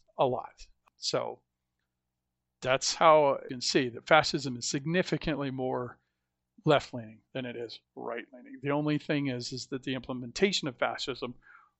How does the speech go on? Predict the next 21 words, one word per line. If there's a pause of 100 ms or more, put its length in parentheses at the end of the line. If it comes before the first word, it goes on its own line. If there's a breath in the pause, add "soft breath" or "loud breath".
required
the
love
of
country,
and (280)
in
the
instance
of (360)
Hitler
and
the
Nazi
Party, (320 loud breath)
they
used
that
love
of
country